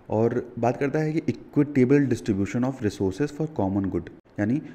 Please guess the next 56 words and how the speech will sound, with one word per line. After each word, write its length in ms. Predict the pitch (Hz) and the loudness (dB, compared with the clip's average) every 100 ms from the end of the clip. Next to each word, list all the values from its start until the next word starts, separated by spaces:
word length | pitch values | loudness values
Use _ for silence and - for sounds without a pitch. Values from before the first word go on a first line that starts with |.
| - | -6
जो 120 | 110 123 | 4 6
भी 100 | 160 | 6
रिसोर्सेज 520 | 143 117 104 135 107 | 4 4 2 2 2
हैं 160 | 117 135 - - | 0 -4 -10 -2
उनका 240 | 110 120 | 0 0
समान 420 | 131 113 104 123 135 | -2 -2 0 2 2
तरीके 360 | 123 107 101 | 2 0 0
से 160 | 113 143 | -2 -4
सब 160 | 139 104 | -4 -2
में 120 | 113 | 0
विभाजन 460 | 101 90 92 131 156 - | 0 0 -2 -4 -6 -6
या 80 | 101 | -4
डिस्ट्रीब्यूशन 580 | 95 - 95 95 113 104 | -4 -4 -4 -2 -2 0
जो 100 | 98 | 0
है 80 | 120 | 0
वो 160 | 127 - - - | -2 -4 -10 -2
किया 180 | 104 95 | 2 2
जाएगा। 360 | 90 85 87 - - - - - - | 2 -2 -6 -12 -18 -20 -20 -12 -8
किसी 220 | 117 147 | -4 0
के 100 | 131 | 0
पास 260 | 101 101 | 0 -2
जो 160 | 95 92 | 0 0
है 120 | 110 - - 101 | -2 -6 -10 0
वेल्थ 280 | 107 120 | 2 4
का 120 | - 135 | 2 -2
कंसंट्रेशन 680 | 120 104 120 113 95 - | -2 -2 -2 -2 -2 -2
नहीं 160 | 104 98 | 0 2
होना 160 | 95 87 | 2 -2
चाहिए। 320 | 92 90 92 | -4 -4 -4
ऐसा 200 | 98 - | -6 -4
नहीं 140 | 117 120 | -2 -2
है 60 | |
कि 140 | 127 - | -2 -2
एक 140 | 98 | -2
ही 120 | 104 110 | 0 -2
आदमी 300 | 95 101 104 | -2 -2 -2
के 100 | 104 | 0
पास 220 | 95 95 | 0 -2
जो 120 | 95 | -2
है 80 | 127 - - - | -4 -6 -14 -4
सारा 160 | 98 | -2
का 80 | 98 | -2
पैसा 280 | 101 92 120 | -2 -2 0
जा 180 | 98 95 | 0 0
रहा 140 | 95 | -2
है 120 | 104 127 | -2 -2
या 120 | - | -4
सारा 240 | - 95 101 | -6 -4 0
वेल्थ 240 | 98 101 | 0 -2
जो 100 | - | -2
है 60 | 107 | 0
वो 100 | 123 | 0
इकट्ठा 320 | 120 92 101 | 0 0 -2
हो 140 | 90 87 | -2 -2
रहा 260 | 90 92 | -4 -8
है। 120 | 92 | -12